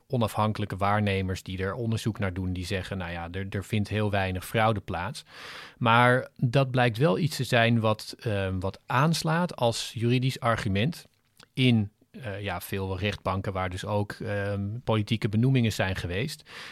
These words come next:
Maar het is absoluut niet, eh, het is absoluut niet gegarandeerd dat, dat, dat, eh, dat, dat niet aanslaat in het Hoge Rechtshof, in andere, eh, plekken. Dus ook al, ook al ligt er heel erg naakt, zou je kunnen zeggen, ligt daaronder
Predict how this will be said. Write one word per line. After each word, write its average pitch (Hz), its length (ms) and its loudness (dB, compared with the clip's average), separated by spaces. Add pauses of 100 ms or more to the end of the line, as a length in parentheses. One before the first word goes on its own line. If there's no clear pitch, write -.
(100)
Maar 135 100 0
het 151 120 2
is - 100 -12
absoluut 151 540 2
niet, 151 380 2 (380)
eh, 117 460 2 (160)
het 151 220 -12
is 127 160 -2
absoluut 143 340 -2
niet 131 160 2
gegarandeerd 113 840 0
dat, 104 340 -2
dat, 113 220 -4
dat, 107 380 -8
eh, 113 160 -8 (920)
dat, 127 280 0
dat 123 160 0
niet 117 160 0
aanslaat 123 640 2
in 113 120 -4
het 98 100 -2
Hoge 104 300 0
Rechtshof, 123 580 -2
in 113 200 -4
andere, 113 520 -2 (380)
eh, 101 240 -2 (120)
plekken. 110 320 -2
Dus 101 180 -6
ook 143 260 0
al, 95 320 0 (300)
ook 123 160 -2
al 110 120 0
ligt 120 260 -2
er 98 160 -2
heel 127 360 -2
erg 104 300 -6
naakt, 107 420 0
zou 104 180 0
je 101 80 0
kunnen 101 280 -2
zeggen, 98 520 -4
ligt 104 260 -4
daaronder 110 640 0